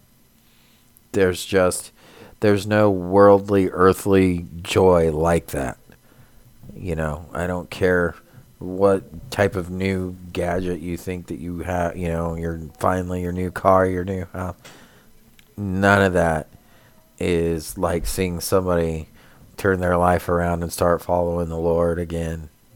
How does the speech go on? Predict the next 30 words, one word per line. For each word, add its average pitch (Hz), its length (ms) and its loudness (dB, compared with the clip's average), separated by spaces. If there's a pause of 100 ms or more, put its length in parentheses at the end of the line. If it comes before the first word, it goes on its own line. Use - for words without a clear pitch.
(220)
because 90 480 -2
of, 82 640 -2
you 90 220 -12
know, 76 280 -10 (880)
um, 80 360 -16 (840)
them 87 340 -4
having 85 540 0
a, 80 280 -8 (180)
a 87 160 -8
repentant 82 640 -8
moment 80 520 -8
in 85 160 -8
their 82 160 -4
life 80 460 -4
and, 85 100 -8
and 82 260 -10
just 85 160 -10
finally 82 340 -6
seeing 85 400 -4
that 85 140 -6
they've 85 220 -4
been 82 300 -4 (600)
doing 90 340 2
things 87 300 -4
wrong 90 460 2
and 85 140 -6
they 87 120 -4
need 87 240 -6
to 85 80 -8
change. 90 580 -8